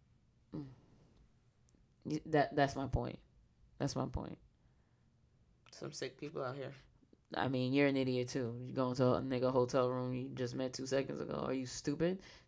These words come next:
Speaker 1: Do you know what hotel room equates to? Not Netflix and chill, my nigga, okay?
Speaker 2: She thought
Speaker 1: What she thought they was gonna do.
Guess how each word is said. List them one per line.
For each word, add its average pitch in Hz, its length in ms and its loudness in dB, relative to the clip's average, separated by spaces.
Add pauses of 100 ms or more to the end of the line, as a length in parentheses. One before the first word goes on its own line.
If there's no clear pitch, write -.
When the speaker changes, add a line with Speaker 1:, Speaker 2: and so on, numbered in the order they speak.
(120)
Speaker 1:
Do 147 80 -6
you 147 140 4
know 151 120 10
what 147 120 8
hotel 151 420 12
room 143 300 6
equates 151 460 6
to? 214 220 6 (300)
Not 156 340 12 (440)
Netflix 165 500 6
and 147 140 2
chill, 139 320 8
my 123 140 0
nigga, 123 180 0
okay? 170 480 2 (680)
Speaker 2:
She - 300 0
thought 185 440 4 (1300)
Speaker 1:
What 165 140 10
she 196 100 6
thought 151 180 12
they 131 100 2
was 131 100 -2
gonna 127 160 -4
do. 127 240 -6